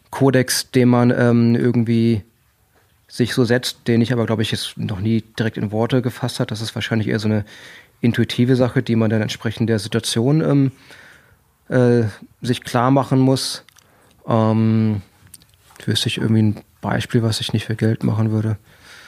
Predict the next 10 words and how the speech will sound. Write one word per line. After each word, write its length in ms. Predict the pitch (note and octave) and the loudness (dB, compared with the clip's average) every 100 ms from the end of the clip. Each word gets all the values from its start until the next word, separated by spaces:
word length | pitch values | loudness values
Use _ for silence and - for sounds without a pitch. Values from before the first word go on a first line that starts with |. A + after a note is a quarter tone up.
| - - | -20 -8
Also 140 | A#2+ A2 | -2 2
wenn 100 | A2+ | 2
man 60 | |
es 80 | A2+ | 2
jetzt 100 | A2+ | -4
auf 120 | - | -4
die 80 | A#2 | -6
Pfeifen 440 | - A#2+ B2+ D3 | -2 0 2 2
direkt, 460 | C3 A#2 A#2+ - - | 2 0 -2 -4 -4
ähm, 360 | C3 A#2 A#2 | 0 2 0